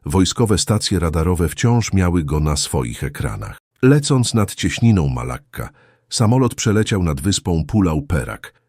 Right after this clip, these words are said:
kontynuując lot na zachód, setki mil poza kursem. W miarę jak oddalał się nad Ocean Indyjski, coraz mniej stacji mogło go śledzić.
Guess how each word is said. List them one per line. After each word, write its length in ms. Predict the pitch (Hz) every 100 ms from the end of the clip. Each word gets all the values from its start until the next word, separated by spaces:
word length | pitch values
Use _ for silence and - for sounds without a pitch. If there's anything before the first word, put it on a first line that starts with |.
| -
kontynuując 720 | 104 95 104 107 110 90 -
lot 280 | 78 73 78
na 100 | 71
zachód, 580 | 80 73 - 62 - - _ _
setki 480 | - 139 131 - 113
mil 320 | 92 76 69
poza 260 | 71 71 71
kursem. 480 | - 69 - 57 50 - _ _
W 100 | 73
miarę 280 | 85 107 110
jak 180 | 92 76
oddalał 440 | 87 78 101 95
się 140 | 82 87
nad 200 | 80 73
Ocean 480 | 76 - 104 80 78
Indyjski, 640 | 80 76 90 - - 73 - - _ _
coraz 340 | - 113 95
mniej 260 | 95 107 107
stacji 420 | - 92 80 -
mogło 360 | 82 80 76 71
go 120 | 69
śledzić. 540 | - 67 58 57 -